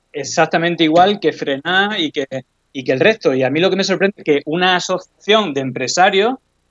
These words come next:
tenga este, digamos, este deje más que político, antipolítico, ¿no? De ataque al gobierno, ¿no? No sé si esto es lícito o no, pero me sorprende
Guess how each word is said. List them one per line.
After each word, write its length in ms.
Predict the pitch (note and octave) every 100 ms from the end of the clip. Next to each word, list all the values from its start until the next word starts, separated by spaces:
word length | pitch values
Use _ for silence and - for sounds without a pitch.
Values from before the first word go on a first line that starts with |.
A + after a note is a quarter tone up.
| _ _
tenga 420 | - D#3+ F3+ G3+ E3+
este, 1080 | D#3+ - F#3+ F#3 F3+ E3 D#3+ D3 C#3+ C#3 _ _ _ _
digamos, 380 | - C#3+ E3 E3
este 320 | D#3 - F#3 D#3+
deje 920 | D#3 F3+ E3+ F3+ F3 E3+ E3 D#3+ D#3+ _ _ _ _ _ _ _
más 140 | E3 F#3
que 120 | A3
político, 600 | G3+ F#3+ G3+ C4 B3 G3
antipolítico, 800 | E3 C#3 C#3 C#3 B3+ G#3+ - G3
¿no? 60 |
De 80 | A#3
ataque 340 | C#3+ B2 G3 F3
al 280 | E3 D#3
gobierno, 420 | C3+ C#3 G#3 F#3 C#3+
¿no? 220 | F#3 A#3 _ _ _
No 120 | D3
sé 160 | D#3 F#3+
si 240 | - F3
esto 340 | F3 E3+ F3 E3
es 160 | D#3+
lícito 460 | D3 E3 F3 D#3+ D3+
o 20 |
no, 180 | F3+ A#3+
pero 160 | F3
me 120 | D3 C#3
sorprende 720 | D3+ B2 D3 E3+ F#3 F3+